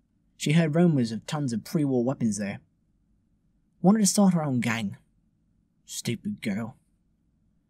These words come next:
She didn't even make it there before becoming a snack for a pack of savage ghouls. I'm, I'm... I'm sorry to hear that.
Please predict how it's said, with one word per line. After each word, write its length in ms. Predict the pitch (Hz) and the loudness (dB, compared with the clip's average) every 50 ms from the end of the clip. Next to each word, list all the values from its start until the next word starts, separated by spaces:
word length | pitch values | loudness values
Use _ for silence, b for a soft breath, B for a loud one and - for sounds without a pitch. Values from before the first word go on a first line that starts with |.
| _ _ _ | _ _ _
She 220 | - - - 135 | -8 -4 -2 -2
didn't 200 | 135 143 143 139 | 0 0 -2 -2
even 200 | 139 135 135 131 | -2 -2 -4 -4
make 200 | 131 127 123 - | -2 -4 -4 -4
it 80 | 117 98 | -4 -4
there 180 | 113 110 113 | -4 -4 -6
before 260 | 98 - - 120 117 98 | -6 -8 -6 -6 -6 -4
becoming 380 | 113 - - - 127 123 110 | -6 -8 -6 -6 -4 -4 -4
a 60 | - | -4
snack 440 | - - - - 143 123 - - _ | -4 -4 -4 -2 -4 -4 -6 -10 _
for 160 | - - 107 | -16 -12 -12
a 40 | 107 | -12
pack 340 | - - - - 117 - - | -12 -12 -14 -14 -14 -12 -6
of 40 | - | -6
savage 540 | - - - 123 123 123 127 123 120 117 - | -6 -4 -4 -4 -4 -4 -6 -6 -8 -6 -2
ghouls. 500 | 120 107 110 113 113 107 - - - _ _ _ _ _ _ _ _ _ _ _ _ _ _ _ _ _ _ _ _ _ _ _ _ _ _ _ _ _ _ _ _ _ _ _ _ _ _ - | -2 -2 0 -2 -4 -6 -10 -14 -16 _ _ _ _ _ _ _ _ _ _ _ _ _ _ _ _ _ _ _ _ _ _ _ _ _ _ _ _ _ _ _ _ _ _ _ _ _ _ -4
I'm, 320 | 117 120 104 101 98 - - _ _ _ _ _ _ _ _ _ _ _ _ _ _ - | -2 0 0 -2 -4 -6 -12 _ _ _ _ _ _ _ _ _ _ _ _ _ _ -8
I'm... 140 | 110 101 - - | -8 -8 -6 -6
I'm 120 | 202 - | -2 -2
sorry 260 | - - 127 131 104 | 0 0 0 -2 -2
to 60 | 98 | -4
hear 180 | - - 135 139 | -6 -6 -8 -10
that. 260 | - - - - - | -8 -12 -16 -16 -16